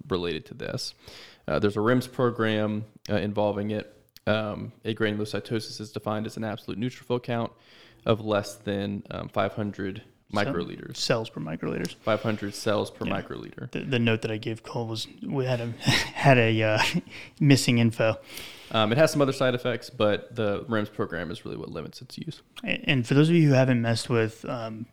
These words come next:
Speaker 2: clozapine in a while, uh, their rims program has changed now. So it's now w w w dot new clozapine rems dot com. And you
Speaker 1: I'm
Speaker 2: have to
Speaker 1: guessing the other one was clozapine rems dot com.
Speaker 2: I think so, yeah. Um, but then, <laughs> yeah, I, I,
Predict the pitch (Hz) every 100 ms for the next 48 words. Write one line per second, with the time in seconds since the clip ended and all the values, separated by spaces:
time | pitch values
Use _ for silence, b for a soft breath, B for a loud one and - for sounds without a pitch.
0 | _ - 117 113 - 117 110 107 110 110
1 | 117 123 139 123 113 110 127 120 120 127
2 | 131 131 - 127 117 110 127 120 110 -
3 | - 110 107 - 120 131 - B B -
4 | 123 113 113 - - 175 135 135 123 120
5 | 123 127 123 120 117 117 113 113 113 113
6 | 110 107 - 123 120 123 120 120 117 B
7 | B - - 123 117 - 120 110 110 110
8 | 110 107 117 113 - 135 127 - B B
9 | B B 123 113 113 113 131 131 131 107
10 | 104 107 101 98 90 - - _ _ -
11 | 113 113 - - - - 139 127 120 113
12 | 131 135 - 131 - B B B - 127
13 | 117 113 127 123 127 123 - 160 127 117
14 | 120 131